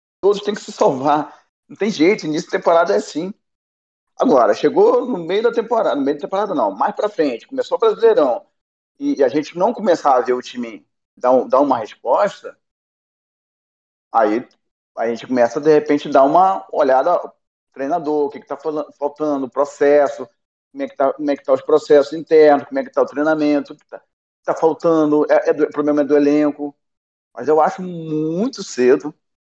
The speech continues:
Sim, vamos separar. É muito cedo pra fora Paulo Souza, pra fulano não presta,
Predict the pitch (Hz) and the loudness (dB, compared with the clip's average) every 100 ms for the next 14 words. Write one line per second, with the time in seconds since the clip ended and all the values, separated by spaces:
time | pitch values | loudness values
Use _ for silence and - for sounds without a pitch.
0 | _ _ _ _ _ _ - 123 98 98 | _ _ _ _ _ _ -10 -8 -4 0
1 | 143 165 - 175 131 95 - - _ _ | 2 2 4 4 6 2 -2 -14 _ _
2 | _ _ _ - 117 143 220 175 - 165 | _ _ _ -10 -6 -2 -2 -4 0 2
3 | 151 - 120 - 120 170 185 147 135 - | 2 0 -4 -4 0 0 2 0 0 -4
4 | - 120 147 123 123 - _ _ 131 131 | -4 0 0 -2 -6 -10 _ _ -2 -2
5 | 131 - - 147 170 196 170 - 117 131 | -2 -6 -4 -2 0 0 -2 0 0 2
6 | 147 - - | 0 -2 -6